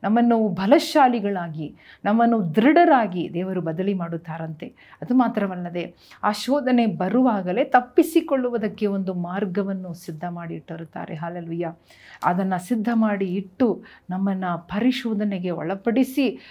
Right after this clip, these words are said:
ನಮ್ಮನ್ನು ಇನ್ನೂ ಬಲಿಷ್ಠರಾಗಿ ಮಾಡಿ, ಹಾಲೆಲೂಯ,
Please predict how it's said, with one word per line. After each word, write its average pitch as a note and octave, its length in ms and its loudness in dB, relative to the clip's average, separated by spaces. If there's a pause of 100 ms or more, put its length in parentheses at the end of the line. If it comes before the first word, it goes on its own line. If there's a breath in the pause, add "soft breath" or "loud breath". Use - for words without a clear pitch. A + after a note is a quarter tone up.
(160 loud breath)
ನಮ್ಮನ್ನು F3+ 500 -4
ಇನ್ನೂ D4+ 520 4
ಬಲಿಷ್ಠರಾಗಿ F3+ 920 -4
ಮಾಡಿ, E3 560 -8
ಹಾಲೆಲೂಯ, E3 560 -6